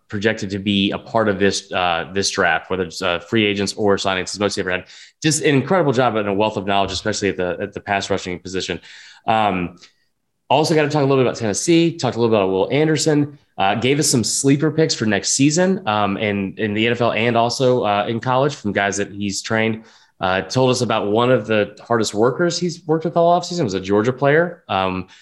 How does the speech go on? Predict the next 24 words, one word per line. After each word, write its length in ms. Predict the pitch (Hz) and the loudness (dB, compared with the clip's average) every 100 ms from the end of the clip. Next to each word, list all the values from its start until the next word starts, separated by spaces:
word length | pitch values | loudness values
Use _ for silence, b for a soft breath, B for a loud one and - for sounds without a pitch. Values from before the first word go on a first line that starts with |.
| b b _ _ _ - | b b _ _ _ -2
but 140 | 131 | 0
stay 280 | - 196 226 | 2 2 4
for 140 | 240 | 4
the 180 | 214 131 | 4 4
end 200 | 107 101 | 2 0
because 200 | 98 101 | 0 0
I 140 | 107 120 | 0 2
asked 280 | 127 135 - | 0 0 0
him 160 | 110 | 0
very 240 | 117 135 135 | 2 2 2
simply, 420 | 123 110 110 98 | 0 0 0 -2
"Give 200 | 101 110 | 2 2
me 120 | 120 | 2
your 180 | 113 104 | 2 0
best 400 | 104 101 - 101 | 0 0 -2 -2
Deion 400 | 101 95 90 87 | 0 2 0 -4
story 380 | - 95 87 87 | -2 0 0 -2
that 100 | 85 | -4
you 180 | 95 | -4
can, 300 | 92 92 92 - | -4 -4 -6 -6
you 140 | 101 | -4
can 140 | 98 90 | -2 -2
tell 180 | 76 | -6
us." 260 | 50 - | -6 -10